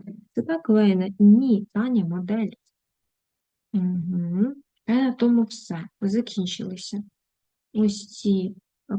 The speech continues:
послухачки. Давайте повертатися назад. Тож, де працює outside, in the street, in such, in an office? Запомніть, це Таня чи Вейн? Де? When? Ні,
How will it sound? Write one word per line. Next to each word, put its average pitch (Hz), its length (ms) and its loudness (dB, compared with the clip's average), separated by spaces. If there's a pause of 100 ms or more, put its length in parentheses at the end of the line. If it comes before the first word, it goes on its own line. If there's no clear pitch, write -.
послухачки. 208 800 -2
Давайте 214 440 0
повертатися 202 840 0
назад. 214 580 0 (440)
Тож, 202 400 0 (280)
де 190 500 0 (100)
працює 214 680 0
outside, 247 840 -2
in 226 100 6
the 240 200 0
street, 240 480 -2 (440)
in 247 160 4
such, 226 640 0
in 226 160 6
an 226 40 6
office? 214 260 2
Запомніть, 214 580 0
це 208 180 -8
Таня 247 320 -2
чи 202 200 -2
Вейн? 175 420 -2 (480)
Де? 180 520 0 (260)
When? 175 640 0 (720)
Ні, 202 280 6